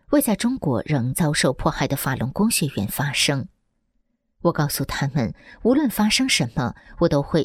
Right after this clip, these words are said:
永远记住这份工作。通过这次磨难，甚至对那些曾让我感到委屈的人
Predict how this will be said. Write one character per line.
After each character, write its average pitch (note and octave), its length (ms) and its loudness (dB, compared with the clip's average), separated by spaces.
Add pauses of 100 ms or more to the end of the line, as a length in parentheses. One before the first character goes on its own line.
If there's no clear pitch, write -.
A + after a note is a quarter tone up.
永 D#3 260 0
远 G#3+ 220 0
记 - 160 0
住 C3 160 -2
这 - 160 -2
份 C3 180 -4
工 C3 240 -4
作。 - 340 -2 (1200)
通 D4 160 2
过 G#3 220 2
这 B3 160 2
次 - 200 -4
磨 A#2+ 280 -2
难， C#3 240 0 (280)
甚 F#3 180 2
至 - 100 -2
对 D3+ 160 0
那 C#3+ 220 0
些 C#3+ 280 2
曾 G#3 220 2
让 B3+ 160 2
我 F3+ 80 2
感 - 220 -2
到 B2+ 260 0
委 D#3+ 160 2
屈 - 240 -2
的 G#3 120 0
人 A2+ 260 -2